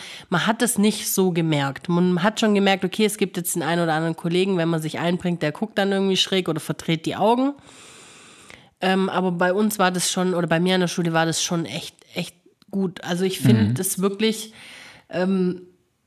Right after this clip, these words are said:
Speaker 1: wertschätzend. Also
Speaker 2: Mhm.
Speaker 1: als Referendar hat man da schon echt, und es ist auch so die Rückmeldung, die ich jetzt auch von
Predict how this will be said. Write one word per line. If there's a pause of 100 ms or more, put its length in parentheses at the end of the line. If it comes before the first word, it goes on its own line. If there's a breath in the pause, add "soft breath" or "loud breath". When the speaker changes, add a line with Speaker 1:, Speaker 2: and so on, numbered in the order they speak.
(140)
Speaker 1:
wertschätzend.
Also
Speaker 2:
Mhm.
Speaker 1:
als
Referendar
hat
man
da
schon
echt,
und
es
ist
auch
so
die
Rückmeldung,
die
ich
jetzt
auch
von